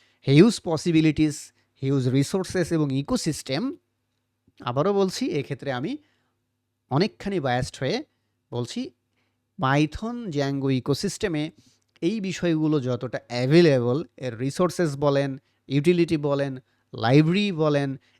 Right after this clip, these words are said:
ইমপ্লিমেন্টেশন বলেন, কমিউনিটি সাপোর্ট বলেন, Python Django-তে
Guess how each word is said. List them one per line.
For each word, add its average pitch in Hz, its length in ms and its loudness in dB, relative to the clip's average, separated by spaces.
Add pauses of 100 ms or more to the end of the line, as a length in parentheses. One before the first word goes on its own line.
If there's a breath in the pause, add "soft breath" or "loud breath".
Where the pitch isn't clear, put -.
ইমপ্লিমেন্টেশন 170 880 2
বলেন, 143 300 2
কমিউনিটি 165 480 2
সাপোর্ট 127 340 -2
বলেন, 143 360 -2 (480)
Python 165 440 -6
Django-তে 151 560 0